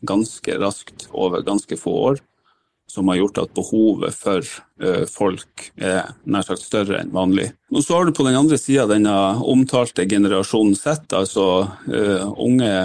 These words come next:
voksne som har, ehm, ganske, eh, store forventninger og krav til et liv i dag. Og jeg tror ikke alle småplasser rundt om i Nord-Norge klarer å dekke disse behovene.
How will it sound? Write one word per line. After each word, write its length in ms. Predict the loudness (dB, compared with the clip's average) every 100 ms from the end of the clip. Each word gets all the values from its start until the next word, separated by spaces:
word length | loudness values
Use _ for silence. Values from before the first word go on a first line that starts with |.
| -2 -6
voksne 560 | -4 -2 -2 -2 0 0
som 520 | -2 0 2 2 0 -6 -2
har, 320 | 2 2 -2 -8 _ -20 -20 -20 _
ehm, 560 | -2 2 4 2 0 -8 _ _ _ _ -12 -10 -6
ganske, 400 | -4 -4 -2 0
eh, 800 | 0 -4 -10 -10 -6 -4 -4 -6 -8 -12 -12 -18 -16
store 800 | -16 -16 -14 -4 0 2 0 -2
forventninger 840 | -2 0 0 -2 -4 -2 -2 -4 -4
og 240 | -2 -2
krav 380 | -2 -2 -2 -4
til 360 | -4 -2 -2 -4
et 180 | -4 0
liv 160 | 0
i 40 | -2
dag. 260 | -4 -8 _ _ _ _ _ _ _ _ _ _ -6
Og 80 | -4
jeg 160 | 0
tror 200 | 4 4 2
ikke 300 | -2 -2 0
alle 340 | 2 2 0
småplasser 1000 | 0 0 0 -2 -6 -6 -6 -8 -6 0
rundt 340 | 2 0 0
om 180 | 0 2
i 40 | 2
Nord-Norge 520 | 2 0 0 -2 -4
klarer 200 | -4 -2
å 40 |
dekke 280 | -4 -8 -6
disse 340 | -6 -6 -6 -4
behovene. 500 | -2 0 0 0